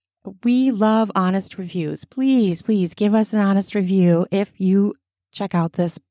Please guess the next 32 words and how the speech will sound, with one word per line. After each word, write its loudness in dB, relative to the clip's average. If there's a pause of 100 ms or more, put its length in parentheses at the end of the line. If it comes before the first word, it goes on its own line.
(140)
book. -6 (880)
We 0
would -2
love 0
to -2
hear 0
from -2
you. 2
We 0
love 0
feedback. 0 (600)
We -6
just -4
want 2
to 2
know 4
what -2
you -4
think. -6 (180)
We -4
hope -4
you 2
enjoy 2
it, 0
and -2
we 2
want 2
to 0
know 0
what -6
you -12
think. -10